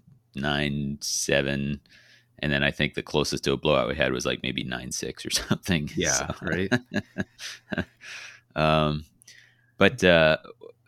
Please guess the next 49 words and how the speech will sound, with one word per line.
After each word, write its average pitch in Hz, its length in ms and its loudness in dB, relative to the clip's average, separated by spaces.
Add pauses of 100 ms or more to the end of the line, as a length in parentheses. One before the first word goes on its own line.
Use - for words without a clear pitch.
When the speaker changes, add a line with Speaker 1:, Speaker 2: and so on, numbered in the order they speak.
(800)
Speaker 1:
these, 98 520 2
these 120 180 2
are 113 60 2
sort 104 200 4
of 95 60 4
the 87 40 2
objectives. 82 540 2
Uh, 85 80 0
we 90 100 2
were 85 80 4
talking 104 300 0
about 73 180 0
this 80 160 -2
after, 69 540 0
uh, 69 220 0 (140)
one 87 160 6
of 78 60 4
the 71 60 2
games 71 300 0
where 73 100 0
I - 20 0
was 71 100 -2
like, 67 220 -2
You 82 60 0
know, 123 280 2
it - 140 -6
seems - 280 0
like, 73 420 0 (1400)
uh, 76 360 4
ways 98 300 4
that 90 80 4
it 80 100 0
can 73 200 -2
get 87 280 4
you 80 260 2
some 73 380 -2
early 76 600 2 (220)
glory, 78 340 2
like 60 180 -6
this - 160 -4
deck, - 320 0 (220)
especially 71 460 0
with 67 160 -4
things 69 220 -2
like 62 180 -4
Horrors 73 380 0
in 71 60 -4
the 65 80 -2
Dark, 65 360 0